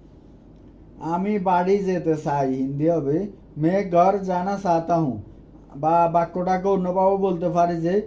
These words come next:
"মুঝে ঘর জানা হে।" আমি বাড়ি যেতে চাই, হিন্দি হবে, "মে ঘর জানা চাহতা হুঁ" বা "মুঝে ঘর জানা হে।" আপনি এতদিন কোথায় ছিলেন? এর হিন্দি হবে,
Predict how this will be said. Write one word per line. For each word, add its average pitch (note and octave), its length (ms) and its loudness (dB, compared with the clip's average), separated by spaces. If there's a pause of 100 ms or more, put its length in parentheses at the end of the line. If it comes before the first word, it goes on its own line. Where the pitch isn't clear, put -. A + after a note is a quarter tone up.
(220)
"মুঝে E3 400 0
ঘর F3+ 240 2 (100)
জানা E3+ 360 0
হে।" C#3+ 200 0 (480)
আমি E3+ 260 -4
বাড়ি F3+ 340 0
যেতে G3+ 280 -2
চাই, G3 300 0
হিন্দি F3 240 -2
হবে, F#3 300 0 (380)
"মে D#3 240 0
ঘর F3+ 260 0 (100)
জানা G3+ 340 -2
চাহতা F3+ 360 0
হুঁ" A#3+ 200 -2 (380)
বা E3 180 2 (440)
"মুঝে F3 360 0
ঘর F#3 260 2 (120)
জানা F#3 380 -4
হে।" D#3 220 0 (1800)
আপনি E3+ 480 -6
এতদিন G3 640 -2
কোথায় D#3+ 380 0
ছিলেন? A#2 360 -6 (280)
এর C#3 160 -6
হিন্দি C3 360 -2
হবে, A#2+ 340 -2